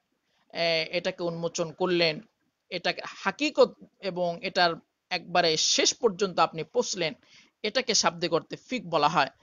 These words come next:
অর্থাৎ কোনো জিনিসকে ফাটানো, কোনো জিনিসকে ভেঙে ফেলা,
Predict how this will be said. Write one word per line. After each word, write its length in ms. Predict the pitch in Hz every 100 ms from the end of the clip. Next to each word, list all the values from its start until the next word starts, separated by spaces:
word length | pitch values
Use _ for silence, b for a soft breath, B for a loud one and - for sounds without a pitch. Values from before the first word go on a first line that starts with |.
| b b 220
অর্থাৎ 280 | - 262 -
কোনো 200 | 285 294
জিনিসকে 440 | 247 302 - -
ফাটানো, 600 | 247 - 277 294 233 175 - _ _ _ 240
কোনো 120 | 247
জিনিসকে 420 | 247 247 - 233
ভেঙে 400 | 180 226 302 269
ফেলা, 280 | 240 165